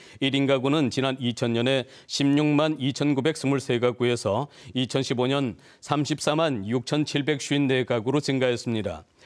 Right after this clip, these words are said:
경남 열여덟 개 시군에서 일 인 가구 비중이 가장 높은 시 지역은 삼십이점일 퍼센트를 기록한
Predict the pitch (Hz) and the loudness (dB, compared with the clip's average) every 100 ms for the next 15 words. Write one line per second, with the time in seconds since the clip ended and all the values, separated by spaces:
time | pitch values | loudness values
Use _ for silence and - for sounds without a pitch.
0 | - - 135 139 147 151 156 139 143 143 | -20 -10 -6 0 2 2 2 0 2 2
1 | 143 123 143 - 123 123 117 98 110 147 | 0 0 -2 0 0 0 -2 -2 -2 -4
2 | - - 131 131 147 139 139 143 139 139 | -12 -6 -2 2 2 2 2 0 0 0
3 | 135 156 131 107 131 135 139 127 131 131 | 2 2 2 0 -2 0 0 -2 -2 -2
4 | 123 117 123 117 143 143 139 147 143 143 | -2 0 0 2 2 0 0 -2 -2 -2
5 | 147 131 151 143 123 127 127 123 120 120 | -2 0 -2 -2 -4 -2 -2 -2 -2 -2
6 | 117 113 110 143 147 | -2 -2 0 0 -2